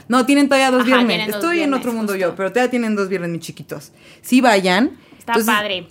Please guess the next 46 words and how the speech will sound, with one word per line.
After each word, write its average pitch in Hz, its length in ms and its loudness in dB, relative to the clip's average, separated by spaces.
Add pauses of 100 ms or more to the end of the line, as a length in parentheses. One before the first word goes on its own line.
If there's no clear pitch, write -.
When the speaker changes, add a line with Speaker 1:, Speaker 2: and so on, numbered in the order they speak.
(260)
Speaker 1:
antes 311 280 2
de 302 80 4
irnos, 247 400 6
porque 190 140 -2
ya 208 100 0
casi 220 140 2
nos 220 120 0
tenemos 180 300 -4
que 165 100 -4
ir, 165 180 -4
esto 202 160 -4
se 202 100 -6
pasa 185 200 -6
bien 180 140 -6
rápido, 170 340 -6
vamos 208 240 0
a 190 60 -2
jugar, 160 400 -6
vamos 196 260 -4
a 185 80 -4
ver 165 100 -2
tu 170 120 -10
conocimiento 170 760 -8
en 175 140 -10
el 160 80 -8
mundo. 165 240 -6
Yo 233 80 2
sé 277 100 0
que 269 80 -2
tú 220 80 -4
prefieres 247 320 0
teatro, 220 420 -2
yo 196 200 -4
lo 202 100 0
sé. 370 260 0 (340)
Speaker 2:
<laughs> - 320 -10
Speaker 1:
Yo 208 160 0
prefiero 214 320 2
cine, 208 560 -4
entonces 180 240 -12
vamos 254 280 -4
a 214 40 -6
jugar 175 320 -6
antes 185 320 -10
de 185 340 -8 (220)
Speaker 2:
Va. 190 440 -12